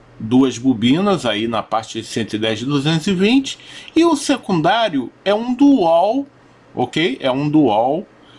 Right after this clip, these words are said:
secundário para o canal esquerdo e direito, certo?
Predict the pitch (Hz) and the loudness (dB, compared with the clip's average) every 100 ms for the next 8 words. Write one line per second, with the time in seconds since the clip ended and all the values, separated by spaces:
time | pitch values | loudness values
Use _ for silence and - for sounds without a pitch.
0 | - - - 156 - 208 196 120 82 92 | -20 -14 -6 -6 -2 0 0 0 -4 -18
1 | _ _ _ _ _ _ _ _ - 110 | _ _ _ _ _ _ _ _ -4 -2
2 | 113 - 120 113 113 - - 120 117 131 | -2 -4 -4 -2 -4 -6 -2 -2 -2 0
3 | 208 185 107 - - _ _ _ _ _ | 2 0 -2 -6 -20 _ _ _ _ _
4 | _ _ _ - - 147 - | _ _ _ -8 -4 -4 -6